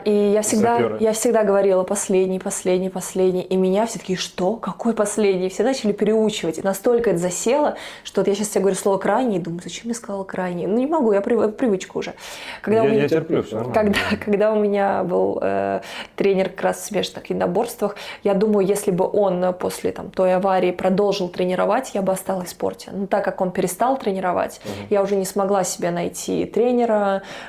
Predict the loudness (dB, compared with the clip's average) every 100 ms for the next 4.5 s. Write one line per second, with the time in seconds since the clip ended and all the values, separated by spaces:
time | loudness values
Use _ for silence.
0 | -10 -4 -2 -4 -4 -8 -8 -2 -2 -2
1 | 0 0 0 -4 -6 0 0 0 -2 -4
2 | -4 -4 -4 -4 -6 -10 -8 -6 -6 -8
3 | -12 -8 -6 -2 -2 0 2 2 0 -2
4 | -2 2 4 2 0